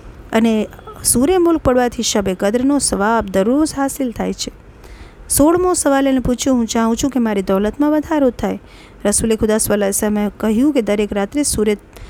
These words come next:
મુબારકે વાક્યાની તિલાવત કરો. મગરિબ પછી વાક્યાની તિલાવત કરવી જોઈએ, ઈશા પછી મુલ્કની તિલાવત કરવી જોઈએ. સત્તરમો સવાલે પૂછ્યું કે હું ચાહું છું કે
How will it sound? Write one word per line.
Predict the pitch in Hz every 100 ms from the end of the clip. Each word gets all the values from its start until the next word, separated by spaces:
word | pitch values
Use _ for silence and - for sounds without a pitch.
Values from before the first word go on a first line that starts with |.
| - -
મુબારકે | 208 214 214 220 - 302
વાક્યાની | 226 190 - 240 294
તિલાવત | 294 - 208 196 220 254 -
કરો. | - 277 -
મગરિબ | 208 202 208 -
પછી | 190 - 208
વાક્યાની | 202 196 254 294
તિલાવત | 294 277 269 262 -
કરવી | 240 240
જોઈએ, | 220 233 226
ઈશા | 208 - 190
પછી | 185 196 185
મુલ્કની | 196 233 277 277
તિલાવત | 277 254 247 240
કરવી | 226 220 214
જોઈએ. | 208 202 208 - - - - - - - -
સત્તરમો | - 277 - 381 392
સવાલે | 359 254 269 285
પૂછ્યું | 269 254 - 254
કે | 240
હું | 208 269 311
ચાહું | 247 226 214
છું | 196 -
કે | 196